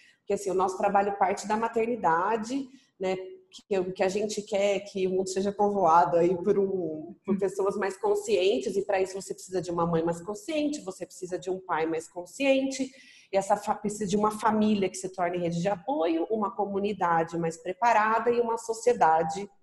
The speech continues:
Speaker 1: menos cheia de regras. E aí,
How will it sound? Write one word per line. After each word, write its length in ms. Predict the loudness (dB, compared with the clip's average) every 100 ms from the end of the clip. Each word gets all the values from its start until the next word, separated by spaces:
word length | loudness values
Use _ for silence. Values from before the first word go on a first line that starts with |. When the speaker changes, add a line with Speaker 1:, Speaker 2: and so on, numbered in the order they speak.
| _
Speaker 1:
menos 380 | -6 -2 -2 -2
cheia 340 | -2 -2 -2
de 160 | -2 -6
regras. 500 | -6 -8 -10 -18 -20 _ _ _ -20 -20 -20 -16 2
E 140 | 6
aí, 720 | 8 6 4 2 2 -2 -12